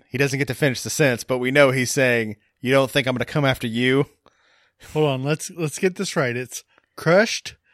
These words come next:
Speaker 2: stabbed, shot, and detonated.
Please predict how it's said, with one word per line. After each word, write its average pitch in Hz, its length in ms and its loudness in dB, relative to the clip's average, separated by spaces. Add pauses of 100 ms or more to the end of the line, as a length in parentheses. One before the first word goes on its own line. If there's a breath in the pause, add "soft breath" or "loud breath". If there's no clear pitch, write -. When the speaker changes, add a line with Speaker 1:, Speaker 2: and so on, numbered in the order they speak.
(160)
Speaker 2:
stabbed, 147 760 0 (260)
shot, 151 560 0 (600)
and 190 300 2
detonated. 143 960 0